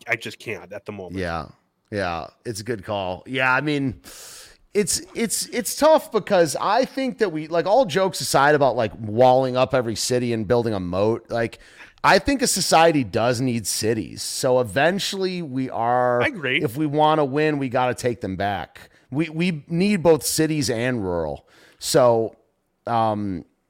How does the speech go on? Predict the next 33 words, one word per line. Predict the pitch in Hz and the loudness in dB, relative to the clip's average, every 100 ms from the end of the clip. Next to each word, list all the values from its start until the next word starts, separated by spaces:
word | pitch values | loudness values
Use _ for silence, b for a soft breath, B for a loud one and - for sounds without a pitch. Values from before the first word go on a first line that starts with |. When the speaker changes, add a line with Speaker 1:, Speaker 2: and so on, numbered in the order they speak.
| _ _ _ - | _ _ _ 2
Speaker 2:
I've | 160 214 | 4 4
thought | 196 151 | 6 6
a | 131 | 6
lot | 120 120 | 2 2
about, | 113 110 101 | 2 0 0
like, | 104 - | -6 -6
how, | 123 131 | 2 2
what | 117 127 | 2 -2
the | 110 | -4
solution | - 107 120 123 104 | -6 -6 -6 -4 -4
to | |
cities | 87 117 117 113 95 | -4 -2 -2 -4 -6
are. | - 101 92 95 95 b b b b | -4 -2 0 0 -2 b b b b
And | 117 | -2
I | 135 | 0
think | 202 175 | 0 -2
the | 151 | 0
number | 131 139 139 | 0 0 -2
one | 135 127 | -2 -2
problem | - 113 113 110 104 - | 0 2 2 0 -6 -10
is | 104 87 | -10 -10
crime, | - 92 107 104 85 | -10 -8 -6 -8 -8
actually. | 82 - 85 76 71 - | -10 -10 -10 -8 -10 -12
Like, | 98 101 - - - | -8 -8 -10 -20 -14
Speaker 1:
Yeah. | 127 127 | -10 0
Speaker 2:
I, | 156 180 92 - - | 4 4 2 -12 -4
like, | 156 160 | 2 4
I | 156 208 | 6 4
would | 262 180 | 4 -2
say | - 170 | 0 2
you, | 147 147 | 0 -4
you | - 156 151 | -8 -8 -8
should, | - 135 104 | -2 -4 -4